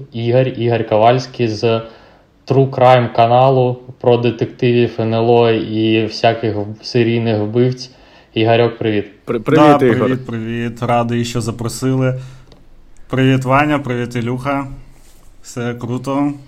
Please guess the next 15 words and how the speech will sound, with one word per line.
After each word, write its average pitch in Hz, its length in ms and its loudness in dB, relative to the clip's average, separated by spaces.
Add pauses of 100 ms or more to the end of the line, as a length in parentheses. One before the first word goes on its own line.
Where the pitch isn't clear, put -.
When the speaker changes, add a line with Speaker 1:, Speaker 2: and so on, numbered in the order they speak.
(140)
Speaker 3:
Я 156 180 2
нервую. 135 440 2
Це 120 160 -2
мій 151 120 2
перший 143 400 0
подкаст, 139 420 -4
тому 139 160 -2
я 139 60 0
буду 156 280 2
нервувати, 147 800 2
не 127 140 4
треба 123 360 -2
мені 120 260 -4
тут 120 260 -8 (360)
улибатися. 127 840 -2